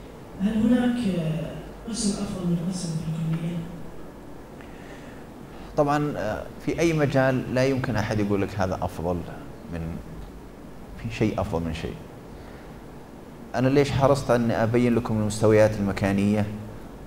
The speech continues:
Speaker 2: والأبعاد، المواضيع اللي تأخذونها في الاعتبار أو تدرسونها في حال درستوا سواء في التخطيط أو في العمارة، عشان تعرف أنت رغبتك.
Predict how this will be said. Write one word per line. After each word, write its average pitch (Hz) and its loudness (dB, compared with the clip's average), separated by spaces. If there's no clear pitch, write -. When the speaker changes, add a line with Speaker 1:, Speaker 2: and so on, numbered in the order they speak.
Speaker 2:
والأبعاد، 95 4
المواضيع 101 4
اللي 92 4
تأخذونها 92 2
في 95 -4
الاعتبار 90 0
أو 87 -2
تدرسونها 92 0
في 87 -4
حال 90 -2
درستوا 87 -2
سواء 85 -2
في 87 -8
التخطيط 90 -4
أو 87 0
في 85 -2
العمارة، 95 2
عشان 143 2
تعرف 139 6
أنت 123 2
رغبتك. 120 2